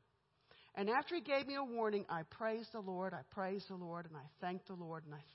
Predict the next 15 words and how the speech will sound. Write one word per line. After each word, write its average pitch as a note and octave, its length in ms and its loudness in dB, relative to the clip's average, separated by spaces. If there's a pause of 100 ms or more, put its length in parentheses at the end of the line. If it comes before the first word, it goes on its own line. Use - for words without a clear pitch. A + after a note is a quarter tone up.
thanked F#3 260 -2
the F#3+ 80 -8
Lord. D#3 340 -8 (560)
That A#3 160 8
authority B3 500 -2
there F#3+ 140 -2
was F3 180 -6
for G3 60 -6
my F3+ 180 -2
protection. F3+ 580 -8
And G3 100 -2
he G#3+ 60 0
also A3+ 300 0
told F#3+ 260 -4
me, F3+ 180 -2